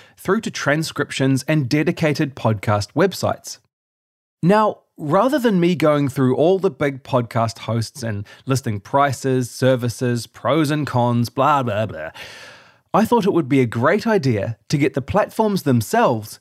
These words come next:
to do all that for me. So I reached out to ten of the biggest hosting platforms, and the three best platforms agreed to be interviewed for this episode. The three wonderful,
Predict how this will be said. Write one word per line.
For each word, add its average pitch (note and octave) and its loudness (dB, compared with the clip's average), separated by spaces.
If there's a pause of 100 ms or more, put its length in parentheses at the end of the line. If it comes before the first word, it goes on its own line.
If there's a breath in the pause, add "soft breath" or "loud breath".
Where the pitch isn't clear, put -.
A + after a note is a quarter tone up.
(140)
to F3 -2
do E3+ 2
all F3+ 2
that D#3 -2
for C#3+ 0
me. F#2+ -6 (1080)
So G#3 2
I G#3+ 0
reached B3+ 0
out F3+ 0
to C3 0
ten A#3 0
of C3 -4
the B2+ 0
biggest F3 0
hosting C3+ 0
platforms, - -4 (360 loud breath)
and E3 2
the C3+ 0
three G3+ 2
best E3+ -2
platforms A#2 -2 (240)
agreed D#3+ 2
to E3 -2
be C3 0
interviewed D#3 0
for - -2
this G#2+ 0
episode. G#2 -6 (1000)
The E3+ 0
three B3 2
wonderful, D#3+ 2